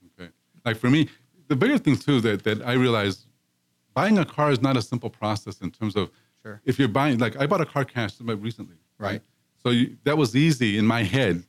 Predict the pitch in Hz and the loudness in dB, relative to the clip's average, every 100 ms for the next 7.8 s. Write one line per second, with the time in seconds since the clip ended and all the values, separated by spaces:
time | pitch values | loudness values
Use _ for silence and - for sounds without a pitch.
0 | - 104 - _ _ 120 120 - 202 196 | -14 -14 -16 _ _ -2 0 0 0 -2
1 | 175 120 - 139 139 214 90 - - 147 | -4 -4 -2 0 2 2 0 -4 -4 -2
2 | 262 - 143 147 202 160 180 196 151 160 | 0 -2 0 2 2 2 0 2 2 0
3 | - 110 101 139 131 - - 165 165 151 | -2 -8 -2 0 0 -2 0 2 4 4
4 | 156 156 139 104 - - 98 127 127 139 | 2 2 0 -2 -8 -18 -6 -2 0 -2
5 | 120 131 120 120 110 147 139 110 117 113 | -2 -4 -4 -4 -4 0 0 0 0 -2
6 | - 104 135 127 - 101 - _ _ _ | -2 -4 -6 -6 -8 -8 -10 _ _ _
7 | 110 117 135 135 113 104 104 | -2 0 2 0 -2 -2 -4